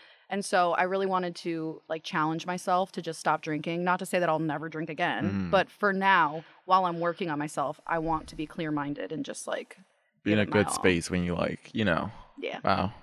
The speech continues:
Speaker 2: That's, it's very interesting that, like, a lot of people start drinking and then they go
Speaker 1: Mm-hmm.
Speaker 2: sober, you know, like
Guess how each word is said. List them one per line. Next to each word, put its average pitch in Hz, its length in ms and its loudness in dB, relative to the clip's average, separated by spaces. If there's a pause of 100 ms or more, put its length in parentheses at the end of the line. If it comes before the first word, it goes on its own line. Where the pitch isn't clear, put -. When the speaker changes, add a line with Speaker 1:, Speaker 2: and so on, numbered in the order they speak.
(420)
Speaker 2:
That's, 135 200 -10 (520)
it's - 120 -20
very 147 240 6
interesting 117 380 4
that, 90 80 10
like, 90 180 6
a 95 40 2
lot 90 160 8
of 90 60 2
people 90 360 6 (140)
start 95 300 6
drinking 123 420 4
and 85 80 4
then 92 100 8
they 98 80 6
go 98 100 8
Speaker 1:
Mm-hmm. 92 60 8
Speaker 2:
sober, 85 600 2
you 101 160 4
know, 90 200 6
like 90 380 4